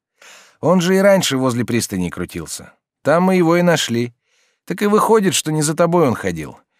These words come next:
Человека одного высматривал. Сперва расспрашивал народ, потом нашёл, следить исподволь начал. А человечек тот неприглядный. Бродяга бродягой. Живёт в какой-то норе на берегу, точно монах печорский".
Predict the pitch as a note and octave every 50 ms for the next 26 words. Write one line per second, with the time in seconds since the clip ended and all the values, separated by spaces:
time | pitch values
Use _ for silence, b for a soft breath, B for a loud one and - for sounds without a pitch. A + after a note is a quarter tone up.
0 | _ _ _ _ - - D3 D3 D3+ D#3 E3 D#3 - B2+ A#2 G#2+ A2 A2 G#2+ G#2
1 | G2 F#2+ G#2+ - - A2+ F#2+ - F2 E2 C#2+ C2+ C2+ - - _ _ - - -
2 | E3+ E3+ F3+ F3+ F3 D#3+ C3 - - C#3 D#3+ D#3+ D3 - D3 B2+ A#2 A#2 A2+ A2
3 | G#2+ A#2+ B2+ B2 A2 - b b b b b b b b C3 - F#3 F#3+ F3+ E3
4 | D3+ C3 - - - D3 D3+ D3+ D3+ C#3+ B2+ - - - D#3 D3+ C3+ B2+ C3+ C#3
5 | C3+ - C3+ C#3 - - C3 B2+ B2 B2+ B2+ B2+ B2+ B2+ A#2+ - - A#2 A2+ A2+
6 | - _ _ _ _ _ _ - C3 C3+ - - D#3 D3+ D3+ D3 C#3+ C#3+ C3 -
7 | D3+ C3 B2 C#3+ D3 C3 D3 D3+ C3+ D#3 E3 D3 D3+ D3 D3 D3 D3+ C#3 C#3+ A2+
8 | E2+ D#2+ - _ _ _ _ _ _ _ - G#2+ A#2 C3 C3+ C#3 D3+ D3+ D3+ D#3+
9 | D#3 D#3 D#3+ D#3+ D#3 D#3+ F3 E3 C#3 G2 D#2+ - - - _ - G2+ G2+ A#2+ D3
10 | D#3 F3 F3 - - - D#3 C#3+ - D#3+ D#3+ C#3 D3+ C#3+ C#3+ C#3 B2+ A#2 B2+ D3+
11 | D#3+ D#3 C3+ A#2 A2+ A2 G#2+ G#2+ A2 G#2+ G#2+ G2+ F2 - G2+ G2+ - - G#2+ G#2
12 | A2 A#2 B2 B2+ A#2+ F#2+ - - - G2 F2 - - F#2+ E2 - - - - -
13 | -